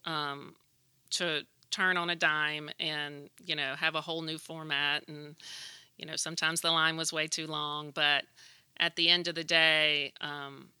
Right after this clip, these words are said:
I think the continuity of having the market was paramount to consumers. And then, of course, on the farmer side, I mean, what was really interesting is a lot of farmers that maybe had diversified their business and sold to restaurants,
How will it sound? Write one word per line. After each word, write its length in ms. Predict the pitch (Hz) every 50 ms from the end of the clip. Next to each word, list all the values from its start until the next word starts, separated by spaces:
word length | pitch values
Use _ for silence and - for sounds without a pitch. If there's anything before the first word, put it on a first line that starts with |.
| _ _ _ _ _ _ _ _ _ - - -
I 120 | 175 175 160
think 320 | - - 196 185 175 -
the 80 | 175 165
continuity 1300 | - - - 196 190 190 185 - - 170 165 160 170 180 196 190 180 175 - - 160 156 151 147 147 147 160 _ _ _ _ _ _ _ _ _ - _ _ -
of 460 | 160 165 156 147 147 147 143 139 - - - - -
having 360 | 202 202 202 190 190 175 170
the 60 | 165
market 520 | 160 156 151 151 151 - - 156 143 - _ - - - -
was 440 | 165 156 160 160 156 151 - - _ _ _ _ _ _ _ -
paramount 800 | - - 254 240 214 180 165 156 151 151 156 165 - - - - _ - - - _ -
to 400 | - - 202 185 170 160 156 147 -
consumers. 880 | - 180 165 - - - 285 302 285 233 185 160 156 160 165 - - - - _ _ _ _ -
And 140 | 185 185 185
then, 140 | 208 220
of 120 | 226 - -
course, 260 | - 196 196 196 -
on 80 | 180 165
the 80 | 151
farmer 320 | - 226 247 302 294 233 208
side, 380 | - 185 165 160 160 160 156
I 40 | 170
mean, 180 | 170 170 165 170
what 120 | 165 160
was 140 | 170 160 -
really 220 | 185 175 175 170
interesting 460 | 170 165 - 170 - - 180 170 165
is 140 | 165 156 -
a 40 | 165
lot 180 | 165 170 170 170
of 60 | -
farmers 380 | - 175 165 165 165 160 156
that 120 | - 151 -
maybe 240 | 165 160 156 160 151
had 240 | - 196 190 190
diversified 600 | 180 180 165 170 165 160 - 170 156 - 160 156
their 120 | 151 160 151
business 420 | 156 156 151 147 170 156 147 -
and 100 | 160 147
sold 260 | - - 151 147 -
to 80 | - 156
restaurants, 800 | 170 226 277 - - - 254 240 233 233 226 - - - - -